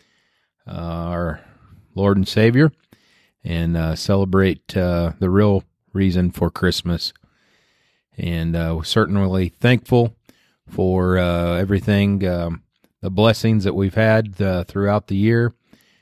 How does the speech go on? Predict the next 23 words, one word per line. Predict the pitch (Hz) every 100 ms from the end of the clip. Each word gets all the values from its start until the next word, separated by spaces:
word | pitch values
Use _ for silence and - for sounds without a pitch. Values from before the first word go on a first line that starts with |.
| _ -
in | 90
our | 87
Hereford | 92 101 95 85
family | 104 101 104 104 101 92
and, | 85 82
uh, | 82 80 78 - _
the, | 90 80 - -
the |
community. | 92 - 107 113 107 107 - _ _ _ _ _ _ _ _
And, | 98 95 92
uh, | 95 98
we | 101
look | 110 -
forward | 113 113 104
to | 113
another | 110 113 110 90
prosperous | - 98 90 - 95 85 -
year | 95 95 95 - _ _ _ _ _ _ -
here | 110 101 95
in | 92
January. | 92 95 92 85 82 80 80
But, | 82 80 - 98
uh, | 90